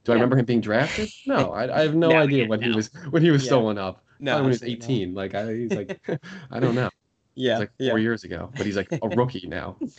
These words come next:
Speaker 2: Right, yeah, no, it's insane. It's insane. But okay, cool. Um, so do you wanna plug your stuff again?
Speaker 1: Right, yeah. So,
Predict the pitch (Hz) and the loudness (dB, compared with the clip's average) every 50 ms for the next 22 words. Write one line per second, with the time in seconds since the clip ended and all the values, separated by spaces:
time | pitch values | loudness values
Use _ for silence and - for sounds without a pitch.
0 | - _ _ _ _ - 117 120 117 101 95 117 107 101 196 156 143 - - 123 | -20 _ _ _ _ -4 0 0 0 0 -2 -6 -8 -8 -8 -10 -12 -12 -12 -14
1 | 120 - - - - 127 - _ _ _ 123 117 - 120 - - - - - _ | -14 -12 -12 -14 -14 -16 -20 _ _ _ -18 -16 -16 -14 -14 -14 -16 -16 -18 _
2 | _ _ - - - _ _ 165 202 269 - 415 381 - 381 339 208 - - _ | _ _ -20 -20 -20 _ _ 4 4 4 4 2 2 4 4 4 4 2 2 _
3 | 156 151 139 139 139 - 185 196 202 208 202 196 196 - 202 196 190 196 - 196 | 4 4 4 2 2 0 0 0 2 2 2 0 0 0 -2 -2 -2 -4 -4 -4
4 | 202 - 262 269 294 311 - _ _ _ _ _ _ _ _ _ _ - - - | -4 -4 -4 -4 -4 -4 -6 _ _ _ _ _ _ _ _ _ _ -20 -20 -20
5 | - - _ - 185 214 240 226 175 135 117 139 156 147 131 113 110 - - 131 | -20 -20 _ -4 2 4 6 6 6 6 4 4 4 4 4 4 2 2 2 2
6 | 120 120 120 120 | 2 2 0 -2